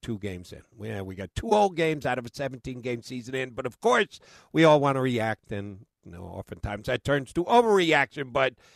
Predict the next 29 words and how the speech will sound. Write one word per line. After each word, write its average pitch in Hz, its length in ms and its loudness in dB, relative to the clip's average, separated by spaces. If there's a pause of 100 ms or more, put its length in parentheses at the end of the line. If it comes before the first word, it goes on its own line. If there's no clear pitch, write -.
(140)
uh, 107 240 -2
we 107 140 -2
do 113 180 -2
it 104 60 0
anyway 101 480 -4
because 98 300 -10
A, 156 180 2
it's 139 160 -2
fun, 123 300 -2
and 101 120 -10
B, 117 140 -4
we're 104 140 -4
sports - 360 -8
fans. 92 280 -10
That's 90 200 -16
what 90 160 -20
we 90 120 -16
do. 117 300 -4 (460)
Um, 107 420 -2 (720)
if 180 200 -2
we 202 280 0
take 240 380 0
the 226 100 2
Buffalo 190 560 2
Bills 151 440 0
and 127 180 -2
put 147 220 -2
them 120 160 -2
aside, 85 500 -8